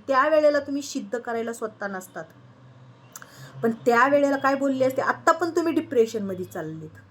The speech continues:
का? ह्या असल्या नालायक लोकांच्या बोलण्यावरून, असल्या लोकांचं ऐकून तुम्ही स्वतःला ताण घेताय माधुरीताई. काय गरज आहे हो अशा लोकांचं? तुम्ही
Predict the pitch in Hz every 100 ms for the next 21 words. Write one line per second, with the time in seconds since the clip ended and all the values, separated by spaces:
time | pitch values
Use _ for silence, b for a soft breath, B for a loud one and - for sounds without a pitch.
0 | - 294 349 - - 294 - 262 320 320
1 | 285 254 254 302 320 320 330 320 330 330
2 | 330 349 359 381 381 b b b 202 -
3 | 339 349 359 349 349 339 339 339 349 359
4 | 311 - 330 349 349 349 349 370 349 330
5 | 277 247 240 262 254 185 _ _ _ _
6 | _ _ _ _ _ _ _ b b b
7 | b - _ - - 254 302 381 339 320
8 | 254 262 330 285 233 214 208 202 202 202
9 | 202 202